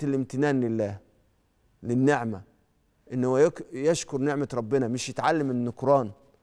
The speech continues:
وتخلي الانسان يحس بنعمة قدسية الارض. وايه اللي حاصل؟ وتحرك جواه دوره تجاه هذه النعمة. مش الشكر ده لازم عشان تشكر النعمة لازم تستثمر النعمة؟ اهو لما تقول: "تحيا جمهورية مصر العربية"،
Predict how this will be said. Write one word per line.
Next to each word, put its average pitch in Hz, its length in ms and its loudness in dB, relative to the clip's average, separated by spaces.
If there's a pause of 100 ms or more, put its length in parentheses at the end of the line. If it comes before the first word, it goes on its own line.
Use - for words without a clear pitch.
(380)
وتخلي 202 360 0
الانسان 160 360 -4
يحس 165 300 -6
بنعمة 160 380 -4
قدسية 151 540 0
الارض. 123 300 -2 (1120)
وايه 156 140 2
اللي 170 120 2
حاصل؟ 131 300 0
وتحرك 147 540 -2
جواه 123 380 2 (300)
دوره 175 420 4
تجاه 139 260 -2
هذه 127 320 -4
النعمة. 139 400 -4 (640)
مش 127 180 -4
الشكر 170 440 0
ده 156 240 2 (360)
لازم 147 400 0
عشان 120 260 -6
تشكر 151 320 -4
النعمة 147 300 -2
لازم 139 260 0 (520)
تستثمر 180 580 0
النعمة؟ 185 380 0
اهو 233 360 0 (1300)
لما 135 180 -2
تقول: 165 240 -2
"تحيا 151 300 0
جمهورية 135 360 -6
مصر 135 240 -6
العربية"، 135 360 2